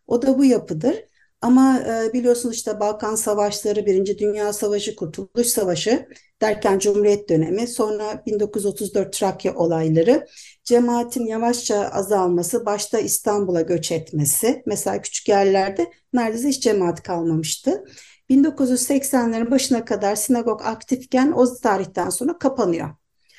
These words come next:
Sonra zaman geçiyor. E, bin dokuz yüz doksan yedi yılın, e, gibi Trakya Üniversitesi restore edip işlevlendirmek üzere devralmış.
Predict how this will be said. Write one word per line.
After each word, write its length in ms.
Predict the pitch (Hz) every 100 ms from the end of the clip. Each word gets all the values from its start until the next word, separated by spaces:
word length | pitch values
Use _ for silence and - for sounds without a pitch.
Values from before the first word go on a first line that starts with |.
| -
Sonra 260 | - 359 311
zaman 380 | 277 277 285 277
geçiyor. 600 | 254 - 294 311 277 226
E, 240 | 233 240
bin 160 | 254 254
dokuz 240 | 262 262
yüz 60 | 233
doksan 380 | 247 - 254 240
yedi 220 | 240 240
yılın, 400 | 226 214 208 208 -
e, 200 | 208 202
gibi 420 | 202 202 277 269
Trakya 420 | - 254 254 208
Üniversitesi 840 | 202 196 185 180 - 185 - 269 320 - -
restore 320 | 240 240 247
edip 160 | 240 -
işlevlendirmek 960 | - 240 240 233 233 233 233 240 226
üzere 300 | 185 190 185
devralmış. 840 | 233 240 202 170 165 262 - -